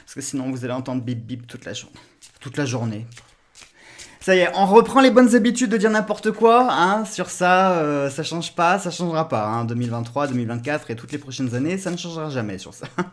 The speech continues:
<laughs> Donc oui, je vous disais, je ne sais pas vous, mais cette pleine lune du loup m'a franchement fait du bien, dans le sens où ça m'a redonné un petit coup de fouet, ça m'a redonné un petit élan de motivation.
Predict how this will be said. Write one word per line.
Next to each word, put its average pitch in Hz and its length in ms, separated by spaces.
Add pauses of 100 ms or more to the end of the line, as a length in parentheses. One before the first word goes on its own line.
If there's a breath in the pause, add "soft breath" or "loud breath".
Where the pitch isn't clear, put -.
(140)
<laughs> - 440
Donc 170 200
oui, 226 120
je 190 120
vous 196 40
disais, 170 240
je 160 120
ne 185 80
sais 240 140
pas 175 160
vous, 147 300
mais 139 180
cette 143 220
pleine 208 220
lune 220 220
du 139 160
loup 135 220 (280 loud breath)
m'a 131 440
franchement 202 520
fait 185 180
du 120 200
bien, 113 440
dans 123 220
le 131 80
sens 180 480
où 160 100
ça 160 140
m'a 110 140
redonné 151 340
un 147 220
petit 247 240
coup 202 140
de - 60
fouet, 113 440
ça 120 160
m'a 107 100
redonné 120 300
un 113 180
petit 220 340
élan 156 220
de 135 60
motivation. 117 800